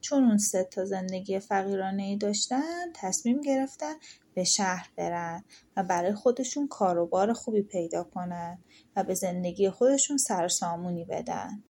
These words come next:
پس بار سفر به سمت شهر رو می‌بندند و به راه می‌افتند. چند روز رفتند و رفتند تا در گذرگاهی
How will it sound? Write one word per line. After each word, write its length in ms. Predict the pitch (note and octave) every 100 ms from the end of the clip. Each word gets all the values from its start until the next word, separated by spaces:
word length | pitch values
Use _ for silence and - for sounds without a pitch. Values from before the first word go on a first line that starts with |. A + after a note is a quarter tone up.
| _ _ _ _ _
پس 280 | - F#3+ -
بار 260 | G3+ G3+ F#3+
سفر 580 | - F#3 F#3+ B3 D4+ D#4+
به 80 |
سمت 380 | A#3+ A#3 A3+ A#3
شهر 360 | A#3 A#3 A3 G#3
رو 100 | F#3+
می‌بندند 760 | A3+ D#4+ D#4+ E4 E4 E4+ F4+
و 140 | G4 G#4 - - -
به 140 | F#3
راه 300 | F3 F3+ F3+
می‌افتند. 680 | F3+ F3+ F3 - F3+ F#3 - _ _ _
چند 300 | - F4 F4
روز 220 | F4 E4+ D#4+
رفتند 520 | D#4+ E4 D#4+ D4+ D4
و 80 | C#4+
رفتند 520 | C4 D4+ - E4+ F4+ - - _
تا 160 | - F3
در 240 | F3 F3+
گذرگاهی 1120 | E3+ F3 F3 F3+ F3 G#3 B3+ C#4 E4 E4+ E4